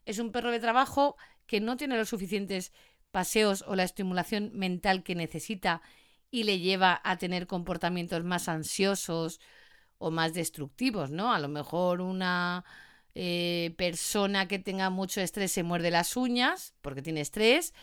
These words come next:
al final es morder, al final es una forma de liberar tensión. Bueno, pues un perro rompe objetos. Eso también podría ser.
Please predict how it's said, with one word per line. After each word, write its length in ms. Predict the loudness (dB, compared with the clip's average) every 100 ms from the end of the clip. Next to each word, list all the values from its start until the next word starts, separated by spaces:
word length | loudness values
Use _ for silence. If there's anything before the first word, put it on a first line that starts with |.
| -14
al 100 | -10
final 260 | -6 -2 0
es 120 | 0
morder, 420 | 0 -2 4 4
al 120 | 4 0
final 320 | -2 -2 -2
es 200 | -2 -6 -16 -10
una 260 | -4 0 0
forma 280 | -2 -2 -2
de 60 |
liberar 320 | 0 0 0
tensión. 500 | -2 -4 -4 -4 -2
Bueno, 220 | -4 -6 -8
pues 180 | -8
un 120 | -8 -6
perro 320 | -4 -2 0
rompe 280 | -2 -2 -4
objetos. 520 | -6 -8 -10 -12 -14 -20 -20 -8
Eso 200 | -6 -2
también 300 | 0 0 0
podría 300 | -2 2 2
ser. 320 | 2 -2 -2